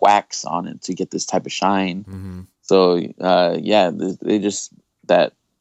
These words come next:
Speaker 1: that whole website, the, the Knights of Ren, just gives you a whole breakdown of everything what you can use.
Speaker 2: Mm-hmm.
Speaker 1: Even to the material, I guess you have to buy it overseas. It's called a basket weave style, and it's, but people are dropping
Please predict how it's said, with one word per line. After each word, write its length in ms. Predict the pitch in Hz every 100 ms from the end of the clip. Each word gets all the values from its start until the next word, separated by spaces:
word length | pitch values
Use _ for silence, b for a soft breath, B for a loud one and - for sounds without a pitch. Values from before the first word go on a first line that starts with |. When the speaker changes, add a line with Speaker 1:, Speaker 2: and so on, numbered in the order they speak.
| _ -
Speaker 1:
that 140 | 90
whole 280 | 87 95 90 -
website, 440 | 98 - 98 85
the, 240 | 87 82 67
the 120 | 65
Knights 360 | 101 98 101
of 100 | -
Ren, 180 | 92 92
just 280 | 87 85 - -
gives 180 | 104 87
you 140 | 87 80
a 40 |
whole 240 | 95 95 -
breakdown 500 | - 90 - 85 82
of 80 | 85
everything 360 | 87 - 87
what 100 | 92
you 60 | 87
can 120 | -
use. 480 | 90 90 87 - - 90
Speaker 2:
Mm-hmm. 300 | 87 90 92 _ _ _ _ _ -
Speaker 1:
Even 160 | 110
to 140 | 107 98
the 80 |
material, 480 | 92 92 98 98 95
I 80 | 92
guess 320 | 98 95 -
you 180 | 92 87
have 140 | 87
to 260 | - - - _
buy 300 | 90 90 90 90
it 20 |
overseas. 600 | - 92 92 90 - 95
It's 100 | 95
called 220 | - 95
a 40 | 95
basket 380 | - 113 -
weave 340 | 82 98 101 87
style, 500 | - 95 98 95 92
and 200 | 98 - _ _ _ _ _
it's, 220 | - 87 -
but 340 | 92 104 87 -
people 260 | 127 127
are 120 | 120 104
dropping 600 | 104 107 110 107 101